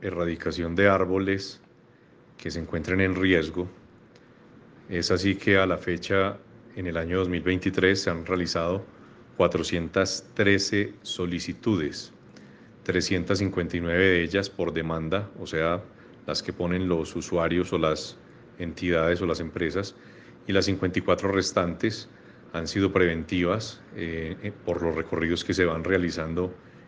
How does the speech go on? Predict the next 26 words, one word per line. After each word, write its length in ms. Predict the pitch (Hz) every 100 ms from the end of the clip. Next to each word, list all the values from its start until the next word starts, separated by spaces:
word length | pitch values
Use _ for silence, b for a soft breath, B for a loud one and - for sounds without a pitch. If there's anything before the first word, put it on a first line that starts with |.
| -
en 80 | 95
el 80 | 92
municipio, 640 | 95 92 - - 104 113 - B B B
lo 120 | 87
que 100 | 82
se 80 | 82
va 140 | 82 82
viendo 320 | 90 95 92
por 180 | 90 82
riesgo, 480 | 82 78 80 101 104 B B B B -
donde 220 | 82 82
hay 40 |
árboles 400 | 82 87 90 85
que 80 | -
de 60 | 80
pronto 240 | 80 80
tienen 420 | - 92 90 90
ramas 420 | 85 87 90 87 -
quebradas 800 | 85 73 78 85 87 85 76 80
o 40 |
están 400 | 76 - 80 80
ladeados 840 | 82 80 76 78 87 87 82 78
o 60 | 80
se 80 | 78
encuentran 480 | 78 85 82 87
en 200 | 85 78